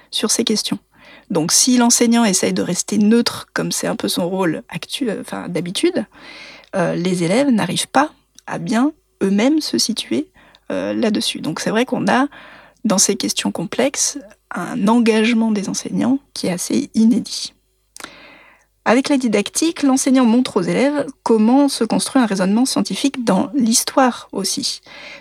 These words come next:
puisque on, euh, les élèves apprennent les résultats des différents courants de recherche,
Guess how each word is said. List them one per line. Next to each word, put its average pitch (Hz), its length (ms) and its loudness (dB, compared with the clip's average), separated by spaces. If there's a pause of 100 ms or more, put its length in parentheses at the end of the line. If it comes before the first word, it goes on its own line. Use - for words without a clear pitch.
puisque - 340 -2
on, 226 460 2
euh, - 300 -6
les 190 240 -2
élèves 196 180 2
apprennent 196 400 2
les - 100 -4
résultats 208 800 0
des 165 220 -2
différents 196 680 0
courants - 340 -4
de - 60 -2
recherche, - 600 -4